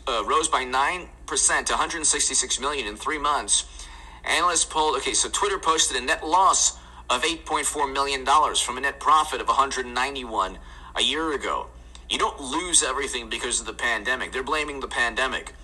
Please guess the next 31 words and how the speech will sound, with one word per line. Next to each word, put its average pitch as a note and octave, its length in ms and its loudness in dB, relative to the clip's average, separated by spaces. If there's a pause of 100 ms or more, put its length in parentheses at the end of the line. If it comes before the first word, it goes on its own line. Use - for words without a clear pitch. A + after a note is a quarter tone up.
(220)
If A#2 120 0
anything, D3 380 0
more C3 140 2
people, C3 480 -2
so - 140 4
that's - 120 4
a - 60 -2
bunch - 240 -2
of B2+ 80 -4
nonsense. D3+ 640 4 (2250)
So, - 600 2
so - 400 0
with, D#3 380 -2
with - 400 -4 (720)
them G3 320 0
banning F3+ 340 2
Trump, C#3+ 500 4 (160)
they've D3+ 280 -2
actually F3 520 2
banned C3+ 420 0
the A#2+ 100 -4
reason D3 440 2
that B2 100 -10
people - 260 -6
go A2+ 140 2
to A2 60 -6
Twitter. C3+ 360 -2 (800)
People G3+ 240 -2
go A#3+ 160 2
to G#3 60 0
Twitter D#3 480 -2